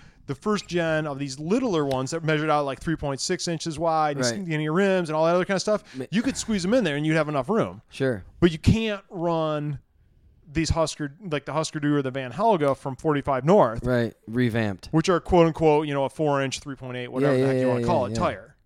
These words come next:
Speaker 2: Okay.
Speaker 1: So it was like, there's some people that are kinda ticked about that because they're like, "Hey, wait a minute, this isn't really even a twenty-seven five bike."
Speaker 2: Yeah.
Speaker 1: And no, it isn't. It's,
Speaker 2: No, I've
Speaker 1: you know.
Speaker 2: seen some ranting on that.
Speaker 1: Yeah, and, and I guess in, you know, to kinda sum all this up,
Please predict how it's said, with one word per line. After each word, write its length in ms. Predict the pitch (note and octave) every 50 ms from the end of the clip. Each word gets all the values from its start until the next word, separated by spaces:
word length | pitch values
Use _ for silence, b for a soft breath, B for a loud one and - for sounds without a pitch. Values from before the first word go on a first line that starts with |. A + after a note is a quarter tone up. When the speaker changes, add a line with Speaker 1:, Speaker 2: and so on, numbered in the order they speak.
| _ _ _ _ _ _ _ _ -
Speaker 2:
Okay. 180 | B2 G#2+ - A2
Speaker 1:
So 320 | F#2+ F#3+ F#3+ F#3 F#3 F3+
it 120 | F3+ F3 F3+
was 140 | F3+ E3+
like, 280 | F3 F3+ E3 D#3 - - - _ _ _ _ _ _ _ _ _ _ _ _ _
there's 200 | F3+ E3 E3+ E3
some 160 | - - F3+ F3
people 280 | - G3+ A#3 G3 F#3 F3
that 60 | D#3
are 40 | D3
kinda 240 | - D3+ C#3 C3 B2+
ticked 300 | - - G#3+ A#3 - -
about 340 | C3+ C3 B2 A#2+ A#2+ - -
that 360 | B2+ B2 A#2+ A#2+ B2 - - _ _ _ _ _ _ _ _ _ _ -
because 720 | C#3+ C#3 - E3 D#3 D3 C#3+ C#3+ C#3+ C#3 C#3 C3 - - - _ _ _ _ -
they're 100 | D3+ E3
like, 180 | E3 D#3 C#3+ B2+
"Hey, 120 | D#3+ F3+
wait 160 | F3+ F3 E3+
a 60 | D3+
minute, 180 | C#3 C3+ B2+ C3 D#3
this 200 | D#3+ D3+ - -
isn't 300 | F3 D3 C3 D3+ D3+ C#3+
really 300 | F#3+ F#3 D#3 D3+ C#3+ C#3
even 220 | C3+ C3 B2+ B2+ B2
a 60 | A#2
twenty-seven 600 | - - C#3+ C#3 C3 A#2+ - - A#2+ A2+ A2+ G#2+
five 340 | - B2 A2+ A2 A2 G#2 -
bike." 380 | - - - - - - - -
Speaker 2:
Yeah. 220 | G#2+ A2 G2+ F2 F2 - _
Speaker 1:
And 360 | - F3+ G3 F#3+ F#3 G3 F#3+
no, 280 | F#3+ G#3+ A3 G3+ D#3+ C#3
it 80 | C#3 E3+
isn't. 320 | E3 C3+ A2 G2+ G#2 -
It's, 160 | C3 A#2+ G#2+
Speaker 2:
No, 160 | A#2+ A#2 A#2
I've 80 | A#2+ B2
Speaker 1:
you 80 | D#3 D#3
know. 160 | C#3+ C3 D3
Speaker 2:
seen 100 | C#3 C3
some 260 | - - B2 A#2 A2+
ranting 440 | A2+ A2 A2 A2 G#2 G#2+ G#2 G2 G2
on 180 | F#2+ G2 F#2+
that. 220 | F#2 F#2 F2+ F2+ G3+
Speaker 1:
Yeah, 80 | G3
and, 280 | D#3 E3 F#3+ G3+ G#3+ E3+ B B B B
and 120 | A3+ A3+
I 80 | A3+ A3
guess 200 | G#3+ A3+ G#3 -
in, 280 | A#3+ A3+ A3 G#3 G#3 G3+ _
you 120 | - F#3+ F#3
know, 120 | F#3 F3+
to 60 | F3
kinda 240 | - G#3+ G#3+ G3+ D#3+
sum 240 | - - G#3 F#3 F3+
all 140 | E3+ D#3 D3
this 160 | C#3+ C#3+ -
up, 240 | B3 G#3+ F3 -